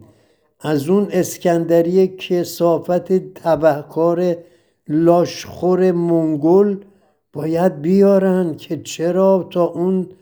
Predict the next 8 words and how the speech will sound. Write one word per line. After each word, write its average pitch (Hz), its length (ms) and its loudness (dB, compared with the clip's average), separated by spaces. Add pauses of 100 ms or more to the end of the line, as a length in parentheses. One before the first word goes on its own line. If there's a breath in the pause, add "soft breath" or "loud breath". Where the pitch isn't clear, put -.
(160 loud breath)
حجتی 160 800 0
طبق 208 440 0 (140)
اسناد 196 580 0
و 214 80 2
مدارک 196 600 0
رسمی 196 760 0
با 185 280 0
امضای 175 1000 2